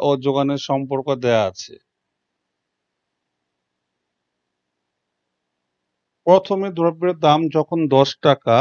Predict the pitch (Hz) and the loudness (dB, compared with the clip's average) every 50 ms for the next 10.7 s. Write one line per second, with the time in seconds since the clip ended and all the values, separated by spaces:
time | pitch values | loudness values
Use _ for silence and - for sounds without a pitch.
0 | 165 262 285 _ _ _ _ _ _ _ _ _ _ _ _ _ _ _ _ _ | 2 0 -6 _ _ _ _ _ _ _ _ _ _ _ _ _ _ _ _ _
1 | _ _ _ _ _ _ _ _ _ _ _ _ _ _ _ _ _ _ _ _ | _ _ _ _ _ _ _ _ _ _ _ _ _ _ _ _ _ _ _ _
2 | _ _ _ _ _ _ _ _ _ - 147 147 147 - - 180 160 143 156 196 | _ _ _ _ _ _ _ _ _ -4 -4 -4 -2 0 0 2 2 2 0 -4
3 | 233 240 _ _ _ _ _ _ _ - 160 147 147 151 156 147 156 156 156 160 | -8 -14 _ _ _ _ _ _ _ -4 -2 0 0 0 0 0 0 0 -2 -2
4 | 165 156 156 156 156 147 143 143 147 135 135 135 131 - - - 190 190 - 180 | -4 -2 -2 0 0 0 0 -2 -2 -4 -6 -8 -10 -8 -8 -6 -6 -2 -2 -2
5 | 160 - - - - 135 120 117 120 - - 113 107 - - 101 - - _ _ | -2 -2 -4 -6 -4 -4 -2 -4 -6 -6 -6 -8 -8 -8 -10 -16 -16 -16 _ _
6 | _ _ _ _ _ _ _ _ _ _ _ _ _ _ _ _ _ _ _ _ | _ _ _ _ _ _ _ _ _ _ _ _ _ _ _ _ _ _ _ _
7 | _ _ _ _ _ _ _ - 127 120 131 135 131 117 127 143 143 151 156 156 | _ _ _ _ _ _ _ -8 -6 -4 -2 -4 -2 -2 0 0 0 0 0 0
8 | 160 165 156 160 160 160 156 151 156 156 151 139 135 135 131 - - - 196 247 | -2 -4 -4 -4 -4 -2 0 0 0 0 0 -2 -4 -6 -8 -8 -6 -4 -4 -4
9 | 311 - _ _ _ _ _ _ _ _ _ _ _ _ _ _ _ _ _ _ | -4 -6 _ _ _ _ _ _ _ _ _ _ _ _ _ _ _ _ _ _
10 | _ _ _ _ - 226 190 185 185 180 180 170 160 | _ _ _ _ -8 -6 -4 -2 0 2 4 6 6